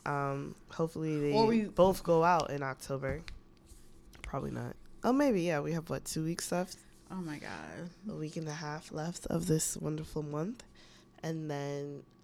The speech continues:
Speaker 1: um, it's November, which means <laughs> Thanksgiving. So food.
Speaker 2: Oh, I'm going on vacation,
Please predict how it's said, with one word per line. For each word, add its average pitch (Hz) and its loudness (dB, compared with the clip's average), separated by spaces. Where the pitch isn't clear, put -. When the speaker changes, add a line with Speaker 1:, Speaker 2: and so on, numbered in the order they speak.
Speaker 1:
um, 76 -10
it's 139 -12
November, 151 -4
which 160 -10
means 147 -10
<laughs> - -12
Thanksgiving. 151 -4
So 131 -6
food. 175 -4
Speaker 2:
Oh, 208 6
I'm 196 4
going 208 2
on 208 0
vacation, 180 0